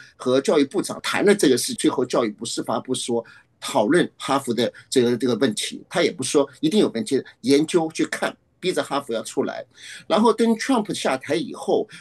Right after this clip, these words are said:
就是拜登一上来以后的话，马上就把这个 case 取消了，不再谈了，不再讨论。但是我们这是一个民间的一个，就是一个诉讼，所以能够到最高法院，所以我们真的一步一步走上来。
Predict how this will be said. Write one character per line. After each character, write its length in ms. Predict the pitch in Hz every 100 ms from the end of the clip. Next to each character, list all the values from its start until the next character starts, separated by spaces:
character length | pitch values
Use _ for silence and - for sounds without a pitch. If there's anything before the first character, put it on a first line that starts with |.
| - _ -
就 140 | 170
是 200 | 156 143
拜 300 | 139 156 202
登 180 | 208 151
一 100 | -
上 240 | 170 233 143
来 140 | 90
以 120 | 127 -
后 180 | 160
的 100 | 127
话， 240 | 95 123 87 - -
马 200 | 165 -
上 220 | - 202
就 100 | 160
把 140 | 151 -
这 100 | 143
个 140 | 135
case 400 | - 143 - 123
取 180 | - -
消 220 | - 131
了， 100 | 120 -
不 80 |
再 140 | 170 147
谈 220 | - -
了， 160 | - - _ _ _ _
不 100 | -
再 240 | 180 220 147
讨 260 | - -
论。 200 | 127 139 - - -
但 120 | 277
是 140 | 262
我 180 | 190 156
们 140 | -
这 140 | 226 269
是 160 | 208
一 20 | 165
个 80 |
民 300 | 139 135 190
间 260 | 262 262 247
的 100 | 208
一 60 | 135
个， 320 | 139 135 135
就 160 | 147
是 140 | 131 135
一 40 |
个 140 | 120 - _ _
诉 260 | - 214
讼， 260 | 175 180 - - -
所 160 | - 170
以 100 | 135
能 240 | 127 151
够 160 | 175 -
到 160 | 135
最 160 | 131 143
高 160 | 123
法 180 | 123 - -
院， 200 | 98 92 _ _
所 160 | -
以 80 | 170
我 140 | 131 120
们 120 | 147
真 160 | 220
的 120 | 214 151
一 240 | 131 175
步 200 | 202 185
一 140 | 123
步 160 | 143 147
走 180 | 139 101
上 240 | - 107 87
来。 180 | -